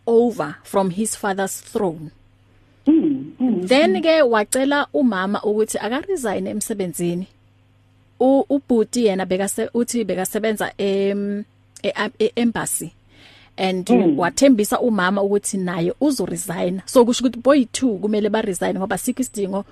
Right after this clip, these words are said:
Speaker 1: em, sokuthi
Speaker 2: Mm.
Speaker 1: baqhubeke basebenze. Then
Speaker 2: Mm,
Speaker 1: umama
Speaker 2: mm,
Speaker 1: waba
Speaker 2: mm.
Speaker 1: convinced, wenza njengoba ke eceliwe. Uthi
Speaker 2: Mm,
Speaker 1: ubhuti
Speaker 2: mm.
Speaker 1: yazi bokuwumuntu nje o down to earth, so soft spoken.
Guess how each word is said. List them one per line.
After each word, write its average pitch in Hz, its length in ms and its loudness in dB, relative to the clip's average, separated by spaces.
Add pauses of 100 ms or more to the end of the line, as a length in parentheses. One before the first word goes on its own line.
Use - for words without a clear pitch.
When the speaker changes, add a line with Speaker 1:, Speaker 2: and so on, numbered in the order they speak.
(340)
Speaker 1:
em, 190 220 -4
sokuthi 208 360 6
Speaker 2:
Mm. - 20 6
Speaker 1:
baqhubeke 185 540 2
basebenze. 180 720 -2 (760)
Then 330 280 4
Speaker 2:
Mm, 302 100 -2
Speaker 1:
umama 254 360 4
Speaker 2:
mm, 240 60 4
Speaker 1:
waba 254 200 6
Speaker 2:
mm. - 20 -2
Speaker 1:
convinced, 214 840 -2 (320)
wenza 208 480 4
njengoba 196 480 0
ke 196 240 -2
eceliwe. 196 720 -2 (960)
Uthi 403 260 4
Speaker 2:
Mm, 403 80 4
Speaker 1:
ubhuti 254 500 4
Speaker 2:
mm. 254 60 4
Speaker 1:
yazi 247 260 2
bokuwumuntu 247 1000 2
nje 226 200 0
o 247 80 -2 (100)
down 240 220 0
to - 220 -6
earth, 262 420 -4 (200)
so 277 580 0
soft - 380 -2
spoken. 269 840 0